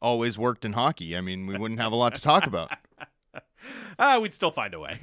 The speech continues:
Speaker 2: <laughs> We'd still find
Speaker 1: I,
Speaker 2: a way to fill the time.
Speaker 1: I like, there's, uh, there's, um, someone on Twitter responded to our discussion about, um, I don't know, optionality or whatever that was posted with,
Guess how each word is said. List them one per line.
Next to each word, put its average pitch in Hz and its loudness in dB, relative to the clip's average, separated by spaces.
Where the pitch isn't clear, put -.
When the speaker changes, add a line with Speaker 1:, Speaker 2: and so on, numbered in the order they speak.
Speaker 2:
<laughs> - -20
We'd 220 -4
still 156 -2
find 135 6
Speaker 1:
I, 143 10
Speaker 2:
a 110 0
way 98 -4
to 95 -12
fill 104 -8
the 90 -14
time. 101 -4
Speaker 1:
I 139 6
like, 127 2
there's, 123 4
uh, 113 6
there's, 110 0
um, 101 2
someone 120 -2
on 104 0
Twitter 104 0
responded 101 -2
to 107 -2
our 95 2
discussion 104 -4
about, 92 -2
um, 87 -2
I 87 -4
don't 76 -10
know, 76 -14
optionality 80 -4
or 80 -8
whatever 80 -8
that 101 -4
was 95 -6
posted 101 -6
with, 101 -2